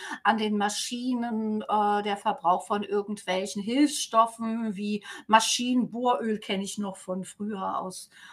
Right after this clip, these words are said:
dem Unterricht in der Produktion.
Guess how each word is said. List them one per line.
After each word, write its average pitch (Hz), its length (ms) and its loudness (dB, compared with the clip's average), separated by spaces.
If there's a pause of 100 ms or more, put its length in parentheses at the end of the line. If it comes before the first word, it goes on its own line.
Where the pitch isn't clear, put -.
(240)
dem 185 220 -6
Unterricht 208 640 -4
in - 100 -20
der 175 140 -2
Produktion. 226 1000 -6